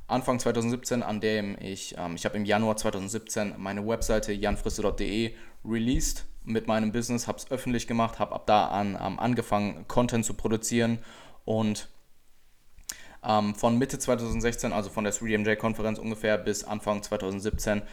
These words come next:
hab ich mir wirklich alles, was es an Wissen gab, ähm, was, ich hab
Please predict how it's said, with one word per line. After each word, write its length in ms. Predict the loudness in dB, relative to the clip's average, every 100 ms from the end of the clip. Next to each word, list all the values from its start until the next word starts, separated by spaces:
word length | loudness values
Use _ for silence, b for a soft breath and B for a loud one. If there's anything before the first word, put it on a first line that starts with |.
| B B
hab 140 | -2 -2
ich 100 | -4
mir 200 | -4 -2
wirklich 400 | -4 -4 -8 B B B 0
alles, 360 | 2 4 2
was 160 | 0 0
es 120 | -4
an 140 | -4
Wissen 300 | -4 -6 -6
gab, 360 | -2 -2 -2 -6
ähm, 240 | -8 -10 -8
was, 260 | -8 -8 -12
ich 140 | -6
hab 160 | -6